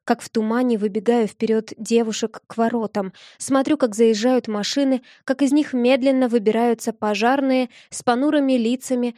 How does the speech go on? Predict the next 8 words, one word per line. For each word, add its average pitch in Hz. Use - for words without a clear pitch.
все 247
перепачканные 214
сажей". 180
Что-то 294
случилось, 240
я 269
отчётливо 262
понимаю, 214